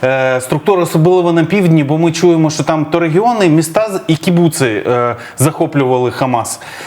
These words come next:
Е, і чи є в кібуці в мі-, місцева адміністрація, місцева поліція?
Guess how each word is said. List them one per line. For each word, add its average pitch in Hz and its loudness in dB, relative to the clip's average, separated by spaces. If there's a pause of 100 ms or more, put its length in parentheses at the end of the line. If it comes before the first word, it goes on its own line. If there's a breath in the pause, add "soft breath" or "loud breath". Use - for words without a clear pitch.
(100 loud breath)
Е, 139 2
і 156 2
чи 165 0
є 208 2
в 156 0
кібуці 180 2
в 143 0
мі-, 170 4
місцева 165 2
адміністрація, 160 0
місцева 151 -2
поліція? 147 -2